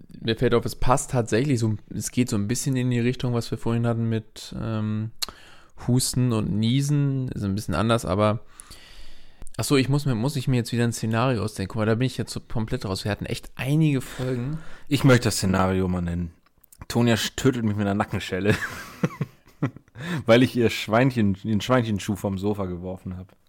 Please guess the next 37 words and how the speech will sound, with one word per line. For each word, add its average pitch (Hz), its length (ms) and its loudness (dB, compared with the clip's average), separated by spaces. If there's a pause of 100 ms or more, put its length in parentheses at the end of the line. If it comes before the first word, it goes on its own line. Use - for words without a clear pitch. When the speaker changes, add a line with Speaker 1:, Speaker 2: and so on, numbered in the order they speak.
Speaker 2:
So. - 400 -2 (1120)
Speaker 1:
Das 104 160 0
ist 101 140 -2
ein 104 100 0
sehr 101 140 2
gutes 101 240 2
Szenario, 92 520 2
aber 101 300 2 (720)
sollte 110 380 2
ich 117 100 -6
jetzt 110 220 -2
mal 110 160 0
wieder 110 340 0
vermehrt 117 800 -2
auf - 160 -4
diese 113 240 -6
Fragen 110 380 0
zurückgreifen, 110 680 -2
dann 101 120 -2
muss 104 160 -6
ich 117 100 -6
mir 104 120 -6
tatsächlich - 360 -10
wieder - 100 -8
ein - 80 -10
Szenario. - 220 -8
Ich - 80 -2
hätte, 147 140 4
ich - 120 -4
hätte 143 160 2
mir 147 80 2
jetzt 139 140 0
auch - 100 0
spontan 123 400 -2
noch 117 160 -4
was 110 160 -4
überlegt, 107 460 -4